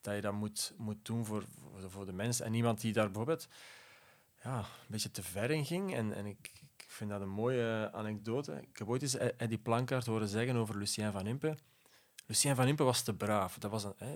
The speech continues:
het mocht niet vergeten, die mens is nog altijd onze laatste Belgische toerwinnaar, hè, zesenzeventig, is bijna vijftig jaar geleden. En Eddy Plankaart zei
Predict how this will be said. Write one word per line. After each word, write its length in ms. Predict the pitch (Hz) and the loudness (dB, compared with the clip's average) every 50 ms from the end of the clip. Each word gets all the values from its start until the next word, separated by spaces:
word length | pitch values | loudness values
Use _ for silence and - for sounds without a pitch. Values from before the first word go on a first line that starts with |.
| 143 110 - - | -8 -8 -10 -12
het 200 | 110 - - - | -14 -16 -16 -14
mocht 300 | 107 95 - 95 - - | -14 -10 -10 -10 -8 -6
niet 100 | - 120 | -6 -4
vergeten, 360 | 120 104 92 95 113 139 156 127 | -4 -4 -2 -2 -2 -2 -2 -2
die 100 | 110 104 | 0 2
mens 260 | 104 135 127 120 113 | 2 4 4 2 2
is 100 | 117 - | 0 0
nog 120 | - 101 | 0 0
altijd 220 | 110 123 - 117 - | 0 0 0 0 0
onze 200 | 113 107 107 104 | 0 2 2 0
laatste 420 | 98 98 104 117 117 - - 107 | 2 4 4 4 2 0 -2 -4
Belgische 440 | 90 87 101 104 113 117 110 - 101 - - | -2 0 0 0 0 0 -2 -4 -6 -8 -8
toerwinnaar, 600 | - - 113 120 123 135 139 147 151 160 160 147 | -4 -2 -2 0 0 0 0 0 0 -2 -2 -2
hè, 200 | 113 110 139 127 | -2 -2 -2 -2
zesenzeventig, 640 | 104 113 107 101 95 - - - 120 123 - - | -2 -4 -4 -4 -4 -4 -2 -2 -2 -4 -4 -6
is 120 | 113 101 92 | -8 -4 -2
bijna 240 | 104 104 101 98 98 | -2 -2 -2 -2 -4
vijftig 580 | 104 - - - - 101 101 101 - 107 - | -6 -12 -12 -8 -6 -6 -6 -6 -8 -10 -6
jaar 140 | - 101 98 | -6 -4 -4
geleden. 400 | 95 98 98 101 127 151 175 170 - - - - - - - - - - - - - - - - - - - - - _ _ _ _ _ _ _ _ _ _ _ _ _ _ _ _ _ _ | -4 -4 -2 -2 -2 -2 -4 -6 -10 -12 -20 -20 -20 -20 -20 -20 -20 -20 -20 -20 -20 -20 -20 -20 -20 -20 -20 -20 -20 _ _ _ _ _ _ _ _ _ _ _ _ _ _ _ _ _ _
En 140 | - - 120 | -4 0 0
Eddy 180 | 123 127 131 123 | 2 2 2 0
Plankaart 340 | - 143 156 147 147 135 - | 0 0 0 0 0 0 2
zei 320 | - 143 143 147 147 | 2 4 4 4 4